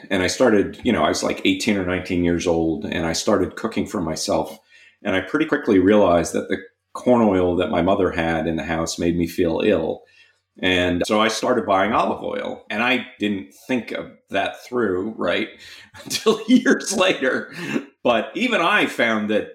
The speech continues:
you know, as a kid that, oh, if I make a stir fry in corn oil, it's horrible.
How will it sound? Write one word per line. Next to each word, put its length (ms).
you 120
know, 300
as 160
a 60
kid 440
that, 280
oh, 440
if 140
I 80
make 160
a 60
stir 260
fry 300
in 80
corn 280
oil, 240
it's 140
horrible. 540